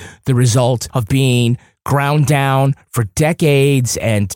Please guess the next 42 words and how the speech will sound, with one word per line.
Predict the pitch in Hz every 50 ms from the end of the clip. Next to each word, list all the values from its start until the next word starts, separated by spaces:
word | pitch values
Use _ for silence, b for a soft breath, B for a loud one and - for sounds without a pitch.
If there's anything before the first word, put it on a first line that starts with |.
| - -
it | - 147 131
should | - - 214 226
not | 214 208 196 196 175 -
be | 175 175 156 147 143 123 120 - -
unexpected | 131 170 180 175 - - - - - 170 160 151 - - 131 113 98
that | 110 101
that | 101 123 117 87 120
would | 123 110
be | 95 127 127 139
her | 135 127
demeanor | 104 90 120 123 143 185 208 170 160 147 139 131 120
and | 104 113 117 104
her | 123 123 117
sort | - - 120 107 101
of | 101 92 90 B B B B B B B B B
hesitance | - 156 156 143 156 156 139 135 127 - -
to | - - 110
sort | - 127 104 92
of | 95 90
get | - 117 117 120
into | 131 127 123 - 123 120
stuff. | - - 123 110 110 - b b b b _ _ _ _
But | 175 185
it | 185 170
does | - 285 254 240
make | 247 233 233 - 220
it | 185
hard | 160 - 185 185 180 -
to | - 160
lean | 143 143 151 156 151
into | 151 156 143 - 135 113
long | 95 90 107 120 139 151 156 151 143
stretches | - - - - 123 127 135 - - 135 127 131 143 143 - b b b b b b b
of | - 110
that | 117 127 123
audio | 113 117 123 131 143 147 147 165
tape | - - 202 196 196 - - - _ _ _
without | - 151 - 175 160 147 151 -
maybe | 131 143 147 151 147
a | 139 127
little | 113 110 117 143 151 170 160
more | 165 160 147 135 135 139 139 135 135 135